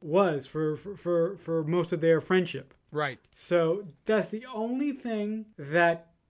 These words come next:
Speaker 1: bothered me about this film. I wanted it to go for maybe ten more minutes.
Speaker 2: I, I agree with you. I, I think the only thing that they maybe didn't do it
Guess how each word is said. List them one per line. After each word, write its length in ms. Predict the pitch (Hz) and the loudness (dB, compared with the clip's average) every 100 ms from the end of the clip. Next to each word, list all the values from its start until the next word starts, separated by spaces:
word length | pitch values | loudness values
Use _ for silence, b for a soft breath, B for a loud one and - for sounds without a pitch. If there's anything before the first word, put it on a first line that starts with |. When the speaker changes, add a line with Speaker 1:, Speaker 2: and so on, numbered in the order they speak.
| _ | _
Speaker 1:
bothered 400 | 156 135 175 185 | -4 4 4 4
me 100 | 180 | -2
about 240 | 170 151 156 | -6 -8 -8
this 160 | 160 | -10
film. 260 | - 165 175 | -10 -10 -8
I 120 | 202 165 | -8 -8
wanted 380 | 151 180 196 | -6 -4 -4
it 120 | 202 - | -6 -6
to 80 | |
go 200 | 180 175 | -4 -4
for 140 | 175 175 | -6 -8
maybe 280 | 170 160 151 | -6 -6 -6
ten 240 | - 180 | -4 -4
more 120 | 180 | -4
minutes. 240 | 165 143 - | -8 -10 -6
Speaker 2:
I, 140 | 196 233 | 0 2
I 140 | 202 | 4
agree 280 | 330 190 247 | 4 2 0
with 140 | 311 226 | 0 -2
you. 160 | 208 | -2
I, 180 | 185 196 | 2 2
I 40 | |
think 200 | 196 320 | 2 -2
the 120 | 285 247 | 0 4
only 220 | 254 277 | 4 2
thing 260 | - 240 | 2 2
that 120 | 233 180 | 2 -2
they 140 | 196 | -2
maybe 480 | 180 175 202 220 208 | -2 -2 -2 -4 -6
didn't 400 | 139 180 220 147 | -2 -2 -2 -4
do 180 | 165 220 | -4 -2
it 180 | 349 | -4